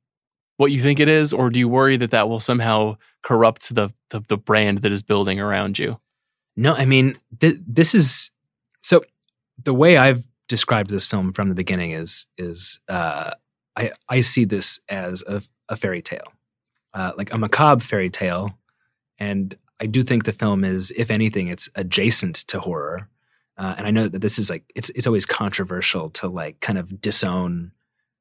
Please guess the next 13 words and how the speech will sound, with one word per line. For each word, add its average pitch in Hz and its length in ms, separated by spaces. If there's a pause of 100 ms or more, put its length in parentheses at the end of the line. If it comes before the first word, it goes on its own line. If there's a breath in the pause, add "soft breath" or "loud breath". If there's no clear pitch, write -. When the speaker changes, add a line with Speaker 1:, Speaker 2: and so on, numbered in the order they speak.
(260)
Speaker 2:
horror, 80 460 (320 loud breath)
<laughs> - 320
uh, 98 60
especially 92 380
to 82 80
horror 98 300
fans. 76 400
And 87 80
I 92 60
would 95 180
say 87 200
Hereditary 95 720
was 101 140